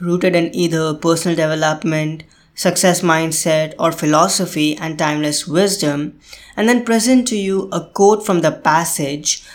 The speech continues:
and a question to ponder upon and write about in your journal. The aim of this practice of reflection and writing is to help you become a little better and wiser,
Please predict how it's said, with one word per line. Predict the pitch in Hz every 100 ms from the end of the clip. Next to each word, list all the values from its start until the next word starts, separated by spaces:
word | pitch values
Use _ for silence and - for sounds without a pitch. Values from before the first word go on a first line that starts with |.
| - -
and | 170 165 160
a | 185 185
question | - 214 214 - 240
to | 220
ponder | 190 180 185 190
upon | 156 147 160 143 139 147 - _ -
and | 170 160
write | 160 175 208
about | 165 151 143 147 147
in | 170
your | 160 151
journal. | 147 151 139 131 131 180 _ _ - - - -
The |
aim | 185 233
of | 262 233
this | 220 -
practice | 196 175 175 185 180
of | - 175 165
reflection | 151 165 170 170 185 170
and | 151
writing | 143 156 175 147 139 156 - _ -
is | 226
to | -
help | 220 254
you | 269 226
become | 170 - 170 165 165
a | 175
little | 170 196 233
better | 190 147 170 175 175 147 147 -
and | 160 139
wiser, | 147 156 170 147 139 147